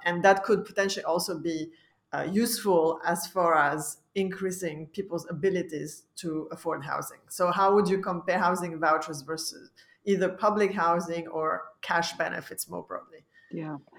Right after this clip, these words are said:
Speaker 2: So, uh, that's a great question and a really important one from a policy perspective. I, I will be honest that I, I don't think we have, um, the most rigorous evidence that could sort of
Speaker 1: Mm-hmm.
Speaker 2: directly answer it. I, I, I will say a little bit about it. I'll, so, so I'm gonna speculate a little bit,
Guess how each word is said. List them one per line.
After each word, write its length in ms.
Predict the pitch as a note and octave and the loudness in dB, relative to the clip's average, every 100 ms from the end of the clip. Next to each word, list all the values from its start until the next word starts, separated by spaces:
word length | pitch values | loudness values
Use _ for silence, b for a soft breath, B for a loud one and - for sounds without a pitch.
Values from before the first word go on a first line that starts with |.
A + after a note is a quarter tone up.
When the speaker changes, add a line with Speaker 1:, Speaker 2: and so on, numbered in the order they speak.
| b b | b b
Speaker 2:
So, 180 | - A3 | 0 2
uh, 320 | - - - - | 2 -4 -8 6
that's 200 | A#3 C4 | 8 10
a 60 | |
great 320 | F#3+ D3 D3+ D#3 | 6 6 2 4
question 480 | - E3 - C4 | 2 0 4 4
and 140 | C4 F#3 | 6 6
a 80 | D3 | 4
really 260 | D3+ D#3 | 4 4
important 500 | D3+ D3 - - F#3 | 2 2 2 2 2
one 220 | F3 F3+ | 2 2
from 160 | F#3 E3 | 2 0
a 80 | D3 | 0
policy 420 | - D3 E3 G3 | 2 2 2 -2
perspective. 640 | G3 G#3 - G#3+ B3 A#3 | 0 0 2 4 6 4
I, 220 | A3 F3+ - | 4 2 2
I 140 | - E3+ | 4 6
will 120 | G3 | 8
be 160 | F3+ | 8
honest 380 | C#3 D3 G3 A#3 | 6 6 4 2
that 100 | E3 | 4
I, 160 | D3+ - | 6 4
I 80 | D#3 | 0
don't 260 | D#3 E3+ E3+ | 4 4 6
think 160 | F#3 - | 0 4
we 140 | E3+ | 2
have, 380 | D3+ D3 C#3+ D#3+ D#3 - _ _ _ _ _ | 4 4 6 6 2 -18 _ _ _ _ _
um, 460 | - D#3+ D3+ D3 D3+ - - - _ _ - | 4 8 8 6 0 -8 -10 -10 _ _ 4
the 80 | |
most 240 | D#3 D#3+ - | 8 8 8
rigorous 420 | D#3+ E3 E3 D#3+ - | 8 10 8 6 4
evidence 560 | D#3 - F#3+ G#3 G#3 | 4 6 6 6 2
that 340 | - - - - - | 6 6 6 2 -2
could 160 | A#3 | 0
sort 120 | - F#3 | 6 6
of 80 | |
Speaker 1:
Mm-hmm. 140 | G#3 A#3 | 8 6
Speaker 2:
directly 440 | F#3+ E3+ A3+ F3+ | 8 8 8 6
answer 380 | D3 E3 - C4 | 8 6 6 8
it. 220 | C#4+ C4 | 10 10
I, 400 | - - - F#3 - | 8 6 6 6 6
I, 60 | |
I 20 | F#3 | 4
will 120 | F3+ | 4
say 220 | - F#3+ | 6 6
a 60 | F3+ | 6
little 320 | A3+ D4+ D4 | 6 4 4
bit 180 | F#3+ E3 | 6 6
about 320 | D3+ D3+ C#3+ | 6 4 6
it. 80 | D#3 | 6
I'll, 140 | E3+ - | 6 6
so, 300 | F#3+ D3 D#3 | 8 8 8
so 120 | F#3+ | 6
I'm 100 | G3 | 6
gonna 140 | G3 G3+ | 6 4
speculate 680 | - - D#4 - G3 F3+ | 6 8 8 10 10 10
a 80 | F3 | 10
little 180 | E3+ E3 | 6 6
bit, 280 | D#3 E3 | 6 6